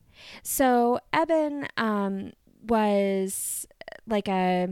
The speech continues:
an athlete. He was an amateur golf champion. He was very preppy, um, and was, was relatively successful until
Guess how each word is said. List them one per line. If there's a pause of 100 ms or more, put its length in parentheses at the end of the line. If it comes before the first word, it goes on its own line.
(380)
an
athlete.
He
was
an
amateur
golf
champion.
He
was
very
preppy, (500)
um, (120)
and
was, (200)
was
relatively
successful (420)
until